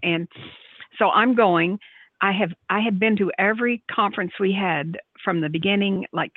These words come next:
in two thousand, all the way to twenty thirteen.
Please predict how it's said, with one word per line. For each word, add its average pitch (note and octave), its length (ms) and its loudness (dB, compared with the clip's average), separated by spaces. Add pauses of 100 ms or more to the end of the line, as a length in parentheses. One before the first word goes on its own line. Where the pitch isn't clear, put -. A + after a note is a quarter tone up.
(140)
in D#3+ 200 -2
two G#3 120 -4
thousand, E3+ 540 -2 (480)
all F3 220 4
the G3+ 80 0
way F3+ 320 2
to D#3+ 140 -2 (300)
twenty F#3+ 420 0
thirteen. E3+ 800 -2